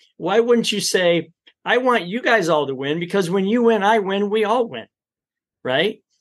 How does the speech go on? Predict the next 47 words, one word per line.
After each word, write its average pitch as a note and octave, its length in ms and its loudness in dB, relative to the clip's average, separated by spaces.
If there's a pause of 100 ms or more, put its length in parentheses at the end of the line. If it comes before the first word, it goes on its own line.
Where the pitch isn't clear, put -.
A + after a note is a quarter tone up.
(300)
Why F3 260 2
would G#3+ 140 -2
you A3 80 0
start G#3 360 2
with, F3+ 280 0
"I'm G#3 240 0
gonna E3+ 180 2
win D3 320 2
and D3 140 0
you're F3 160 0
just F3 180 -6
gonna D3 160 0
work D3 240 4
here D3+ 220 2
and C3+ 100 0
be C#3+ 140 0
this C3+ 180 0
person"? D3+ 460 -2 (320)
It F3+ 100 -14
doesn't A3 340 2
work G#3+ 220 2
that F3+ 240 2
way C3+ 180 2
anymore. A#2 440 -2
I F3 120 2
don't B3 140 -2
think - 180 -6
it C3+ 200 2
ever E3+ 240 2
did. G#2 320 -8 (920)
But F3 160 4
the E3 80 0
point A3+ 300 4
is, F3+ 180 4
if E3 140 -6
you A3+ 80 -10
get C#4 100 2
a G#3+ 60 4
group E3 320 2
of C#3 100 -10
people F#3 320 -2
that C3+ 160 0
are C#3 80 0
all D3+ 240 4
working E3+ 300 -4
for D3 160 2
themselves A#2+ 1000 -4